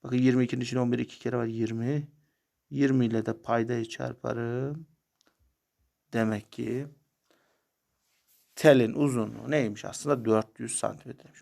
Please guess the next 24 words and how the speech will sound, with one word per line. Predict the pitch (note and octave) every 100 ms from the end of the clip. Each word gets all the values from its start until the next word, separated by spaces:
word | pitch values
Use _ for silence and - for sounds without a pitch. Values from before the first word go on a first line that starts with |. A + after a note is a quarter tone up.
| _
Buna | B2 F3+
göre | E3+ A#2 A2
diyor, | - _ _ _ _ _
telin | - E3 G3 G#3+
kesilmeden | - C3+ F#3 E3+ A#2+ A2
önceki | G#2 G#2+ G#2 -
orta | - D3+ D3+ D3+ F#3
noktası | C3 - A2 - A#2 - - _ _ _ _
sol | - - G#3+ F#3
ucunun | C#3 C3+ F#3 F3
kaç | - D#3 D3
santim | - B2 A#2 A2 C#3
sağındadır | - A2+ A2 G#2+ A2+ A2 G#2
diyor. | A2 C3+ F#3 _ - _ _ -
Yani | F3+ B2 A2+ A#2+ A2+ C#3 C#3 C#3+ B2
dört | G#2+ G#2+ -
yüzün | A2+ G#2+ A#2
aslında | - - - -
ne | A#2
yapmış | - - - - -
oluyor? | - -
Ortasını | - A2 - - - -
bulmuş | - - - -
oluyor. | - - - C#3